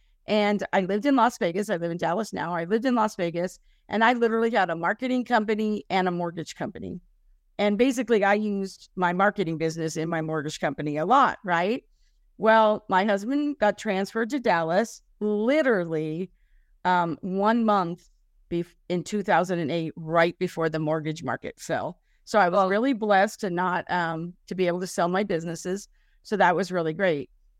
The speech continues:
Speaker 1: But here was the magic thing that happened. I was standing in Dallas in our home waiting for our furniture to get delivered.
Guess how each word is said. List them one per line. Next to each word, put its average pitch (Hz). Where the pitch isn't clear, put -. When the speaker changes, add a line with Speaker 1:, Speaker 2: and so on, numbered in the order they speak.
Speaker 1:
But 175
here 233
was 233
the 180
magic 170
thing 180
that 160
happened. 165
I 180
was 170
standing 233
in 196
Dallas 180
in 180
our 220
home 196
waiting 175
for 202
our 208
furniture 175
to 160
get 156
delivered. 160